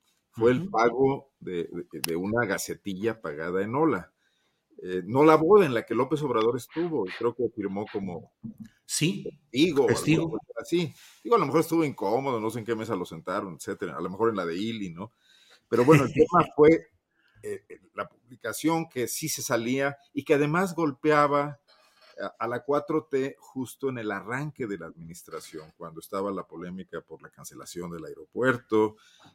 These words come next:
Speaker 1: eh, algunas cosas, eh, i-, iniciales, un político que está cuidando cómo entra el capital que, con el que salió de la elección muy fuerte y que no quiere desperdiciarlo en ese momento, ¿no?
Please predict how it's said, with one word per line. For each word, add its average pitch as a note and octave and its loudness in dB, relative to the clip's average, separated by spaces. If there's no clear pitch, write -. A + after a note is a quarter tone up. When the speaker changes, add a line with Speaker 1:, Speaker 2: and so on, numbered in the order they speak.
Speaker 1:
eh, A2 -8
algunas A#2 -6
cosas, A#2+ -4
eh, - -18
i-, G2+ -8
iniciales, B2+ 2
un A2+ -6
político A2+ 0
que F#2+ -4
está G#2+ -2
cuidando A#2+ 0
cómo G#2+ -2
entra A#2+ -4
el G2 -10
capital G#2 -6
que, F2+ -6
con E2+ -10
el E2 -12
que F2+ -4
salió G2+ -2
de A#2 2
la G2+ 2
elección G#2+ -2
muy A2 -8
fuerte A#2 2
y A2 -4
que F2+ -12
no F#2 -8
quiere F#2+ -2
desperdiciarlo D#2+ -10
en C#2+ -20
ese - -20
momento, - -20
¿no? G2+ -14